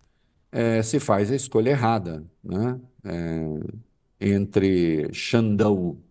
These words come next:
e Musk, se escolhe o Musk, né? Como se Musk realmente representasse um compromisso com a liberdade,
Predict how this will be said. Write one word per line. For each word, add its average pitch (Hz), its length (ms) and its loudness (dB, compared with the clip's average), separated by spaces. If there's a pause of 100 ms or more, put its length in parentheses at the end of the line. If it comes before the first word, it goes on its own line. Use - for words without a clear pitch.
(280)
e 113 100 4
Musk, 107 520 2
se 151 160 -8
escolhe 147 340 0
o 160 40 0
Musk, 123 440 0 (760)
né? 95 300 -6
Como 98 220 0
se 120 360 -4 (140)
Musk 101 380 0
realmente 120 500 0
representasse 117 640 -2
um 117 60 -6
compromisso 120 500 -2
com - 80 0
a 123 40 4
liberdade, 120 680 0